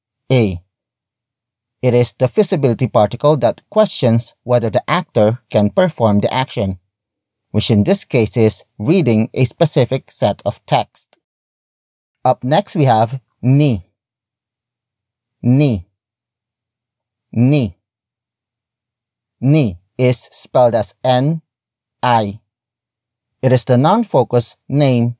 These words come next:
marker, which introduces the name of the person who is supposed to perform the act of reading, but is not the focus of the sentence. That person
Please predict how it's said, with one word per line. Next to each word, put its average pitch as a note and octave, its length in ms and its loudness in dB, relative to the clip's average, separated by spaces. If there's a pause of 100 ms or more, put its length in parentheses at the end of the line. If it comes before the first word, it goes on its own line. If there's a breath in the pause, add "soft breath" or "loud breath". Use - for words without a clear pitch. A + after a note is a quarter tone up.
marker, C3 560 -2 (480)
which C3 300 -2
introduces E3+ 680 0
the C#3 140 2
name B2+ 320 2
of A#2+ 140 -2
the C#3 100 2
person A#2+ 560 0 (240)
who A#2 140 0
is A#2 120 0
supposed G#3 640 -2
to A#3+ 80 -2
perform B2+ 640 0 (220)
the - 120 -2
act A#2 220 -4
of C3 160 -2
reading, A2+ 460 -2 (420)
but C#3 120 0
is B2 180 -2
not B2+ 340 2 (120)
the E3 100 2
focus F3 360 0
of C3+ 120 -6
the C3+ 80 -4
sentence. C#3 680 -2 (1200)
That D3+ 340 0
person A2+ 500 0